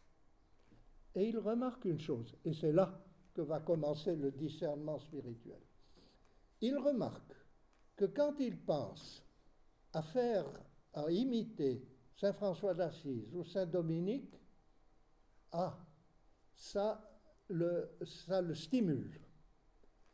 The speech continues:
Et après, quand il a reposé le bouquin, il est encore tout chaud, tout, tout, euh, euh, dynamique, tout, euh,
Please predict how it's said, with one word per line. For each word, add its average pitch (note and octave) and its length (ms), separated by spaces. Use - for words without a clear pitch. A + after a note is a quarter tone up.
Et F#3 300
après, A#3 560
quand D#3 220
il D3 140
a C#3+ 60
reposé F3+ 540
le D#3 160
bouquin, E3 480
il G3 240
est G3+ 180
encore G#3+ 540
tout B3+ 140
chaud, A#3+ 440
tout, G3+ 640
tout, G#3 460
euh, E3 400
euh, D3+ 840
dynamique, A3 720
tout, G3 680
euh, D#3 880